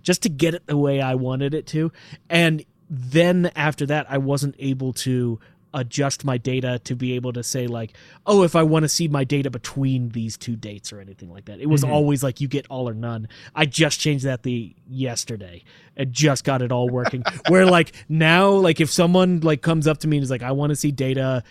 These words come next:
Speaker 1: I wanna see this information from this department between these two dates," I can just, you know, type a few things and it just pops up and it's like, ah, like, it feels right, you know?
Speaker 2: Yeah, yeah, yeah.
Speaker 1: Yeah.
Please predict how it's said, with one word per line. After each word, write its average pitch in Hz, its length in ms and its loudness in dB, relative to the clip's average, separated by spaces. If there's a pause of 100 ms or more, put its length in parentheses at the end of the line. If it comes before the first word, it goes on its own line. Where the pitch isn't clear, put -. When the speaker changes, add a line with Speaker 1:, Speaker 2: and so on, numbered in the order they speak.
(180)
Speaker 1:
I 165 100 0
wanna 180 180 4
see 147 160 0
this 131 420 0
information 151 540 0
from 131 240 -4
this 156 180 0
department 143 540 -4
between 139 380 -4
these 135 160 -4
two 135 180 -4
dates," 120 340 -10 (240)
I 139 60 -4
can 147 100 -2
just, 139 160 -4 (560)
you 147 120 -6
know, 120 100 -6
type 139 280 -4
a 123 60 -10
few 131 200 -4
things 123 260 -4
and 117 100 -6
it 110 60 -10
just - 240 -10
pops - 280 -10
up 117 160 -12
and 117 60 -14
it's 110 80 -14
like, 110 220 -16
ah, 113 260 -10 (300)
like, 143 120 0
it 147 80 -2
feels 151 460 2
right, 107 400 -10
you 110 160 -14
know? 123 220 -10 (320)
Speaker 2:
Yeah, 104 180 -2
yeah, 95 220 -6
yeah. 76 180 -14 (480)
Speaker 1:
Yeah. - 80 -20